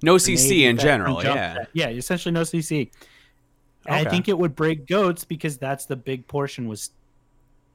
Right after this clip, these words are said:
Speaker 1: Mm-hmm.
Speaker 2: and you have the area healing. Maybe you could take some of that away with the Fortify as well. You know, maybe they don't get the area healing as much or something like that, you know.
Speaker 1: Mm-hmm.
Speaker 2: Make it so that it's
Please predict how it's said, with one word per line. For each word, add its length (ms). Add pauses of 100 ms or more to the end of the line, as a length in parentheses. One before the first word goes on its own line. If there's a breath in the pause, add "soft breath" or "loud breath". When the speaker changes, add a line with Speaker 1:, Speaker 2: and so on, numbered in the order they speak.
(340)
Speaker 1:
Mm-hmm. 320 (160)
Speaker 2:
and 100
you 60
have 200
the 80 (120)
area 320
healing. 500
Maybe 220
you 80
could 180
take 260
some 220
of 60
that 180
away 440
with 200
the 80
Fortify 540
as 180
well. 480 (420)
You 100
know, 80
maybe 280
they 120
don't 260
get 260
the 200
area 280
healing 420
as 120
much 300
or 60
something 360
like 160 (100)
that, 280
you 120
know. 220 (340)
Speaker 1:
Mm-hmm. 380
Speaker 2:
Make 220
it 100
so 160
that 160
it's 220